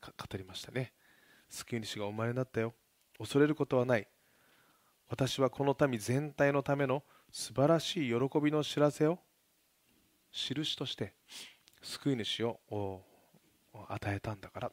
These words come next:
そう言ったんですね。そして羊飼いたちが行ってみると、そこに救い主イエスがお生まれになっていたということですよね。救い主がお生まれになった、これをね、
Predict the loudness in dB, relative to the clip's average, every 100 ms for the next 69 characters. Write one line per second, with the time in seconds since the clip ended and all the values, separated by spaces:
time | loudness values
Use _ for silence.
0 | _ -10 -6 -4 -4 -6 -6 0 0 -2
1 | _ _ _ _ _ _ _ _ -20 -18
2 | -18 -20 -20 -18 -6 -2 2 8 8 8
3 | 0 -6 6 8 8 6 4 2 2 0
4 | 2 2 2 -2 -2 -2 0 -2 -4 -4
5 | -2 0 -2 -4 -6 -10 _ _ 0 0
6 | 0 -4 -6 -8 -20 _ -14 -12 -10 -8
7 | -8 -10 -14 _ _ -4 -2 -2 -6 -8
8 | -8 -10 -4 -4 -6 _ _ _ _ _
9 | _ _ _ _ _ _ _ _ _ -20
10 | _ _ -20 -8 -4 -4 -4 -12 -12 -12
11 | -2 2 2 0 _ _ -20 -20 -20 _
12 | -14 -14 -8 -6 -4 -4 -6 -6 -8 -4
13 | -6 -6 -12 -6 -2 -2 -2 -4 -4 -8
14 | 0 0 2 2 0